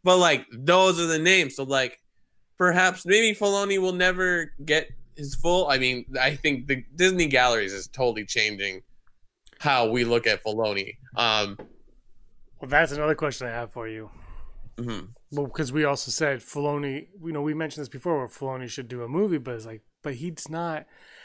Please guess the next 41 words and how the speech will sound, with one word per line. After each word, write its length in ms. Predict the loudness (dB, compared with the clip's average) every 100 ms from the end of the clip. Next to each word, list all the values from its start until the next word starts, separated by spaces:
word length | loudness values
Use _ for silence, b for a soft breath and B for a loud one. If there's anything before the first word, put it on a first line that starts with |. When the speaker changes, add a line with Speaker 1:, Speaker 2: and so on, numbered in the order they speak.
| B B _
Speaker 2:
Star 320 | -2 4 6
Wars 180 | 6 4
isn't 220 | 2 2
about 300 | 2 2 2
the 80 | 0
director, 420 | -2 2 2 2
but 200 | -4 -2
they 100 | -2 -4
clearly 560 | 2 6 6 4 0 -2
kinda 340 | 2 2 2
have 340 | 2 2 2 -2
been 140 | -10
trying 260 | -4 -2 -2
to 80 |
go 180 | 2 2
there 120 | 2
with 160 | -2 -4
J 220 | -4 -4
J 140 | -4 0 4 4
Abrams, 500 | 2 0 -2 -6 -6
Gareth 300 | 0 4 6
Speaker 1:
That's 20 |
Speaker 2:
Edwards 260 | 4 2 0
Speaker 1:
true. 80 |
Speaker 2:
just 200 | -4 -4
did 160 | -6 -4
Godzilla, 580 | -4 -4 2 4 4 4
you 80 | 2
know, 120 | 2
Ron 240 | 2 2
Howard, 260 | 4 2 2
but 120 | -4
Phil 240 | -4 -4 0
Lord 220 | 2 2
and 80 | 0
Miller 120 | -4
before 300 | -4 0 2
that, 200 | 2 2
they 120 | 0
always 320 | 4 6 4 4
had 300 | 4 2